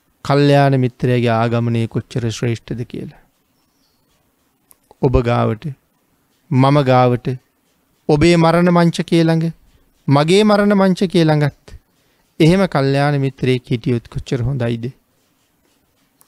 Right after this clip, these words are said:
නමුත් එහෙම අවස්ථාවක් අපිට ලැබෙයිද? අපේ මරණය කොයි කොයි විදිහට සිද්ධ වෙයිද?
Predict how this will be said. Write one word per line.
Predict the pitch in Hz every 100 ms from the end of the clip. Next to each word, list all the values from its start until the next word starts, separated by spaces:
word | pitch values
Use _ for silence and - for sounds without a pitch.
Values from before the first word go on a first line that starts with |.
| _ _
නමුත් | 151 175 185 _
එහෙම | 156 151
අවස්ථාවක් | 139 135 - 143 127 135 -
අපිට | 135 131
ලැබෙයිද? | 127 117 117 123 123 123 120 _ _ _ _ _ _ _ _ _ _ _ _ _
අපේ | 170 151 196
මරණය | 165 165 202 196 185
කොයි | 170 180
කොයි | - 190
විදිහට | 180 156 160 160
සිද්ධ | - 156 147 160
වෙයිද? | 165 165